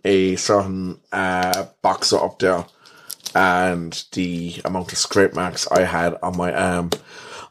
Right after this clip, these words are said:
I am forever traumatized, uh, about after that, and, like, yeah. So,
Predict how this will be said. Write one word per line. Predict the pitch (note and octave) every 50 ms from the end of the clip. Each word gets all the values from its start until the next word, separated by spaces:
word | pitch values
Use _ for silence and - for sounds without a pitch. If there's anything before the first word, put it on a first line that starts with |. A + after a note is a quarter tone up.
| - G#2+
I | A2+ A#2 A2+ A2+ -
am | - B2+ B2+
forever | B2 - C#3 - - F#3+ G3+ G#3 B3 G#3+ F#3+
traumatized, | - - - - - - F3+ G3 E3 C#3 C3 A2 - G2+ G2+ F#2+ F#2+ F#2 F#2+ - - - - - - - - - - _ -
uh, | G#2+ G#2 G2+ G2+ G2 F#2+ F#2+ F#2+ F#2+ F#2 F#2+ G2 -
about | - F#2+ F#2 F#2 F#2+ F#2+ - - _ _ _ _ _ _ _ _ _ _ _ _ _ _ _ _ _ _ _ -
after | G#2 G2+ G2+ - F#2+
that, | F#2+ G2+ G2+ G2+ - - - -
and, | E2+ F2 F#2 F2+ E2 D#2+ D2+
like, | D2+ D#2+ D#2 _ - - - _ _ _ _ _ -
yeah. | - - - _ _ _ _ - - - _ _ _ _ _ _ _ _ _ _ _ _
So, | _ - - A#2+ A2 G#2+ G2+ G2 G2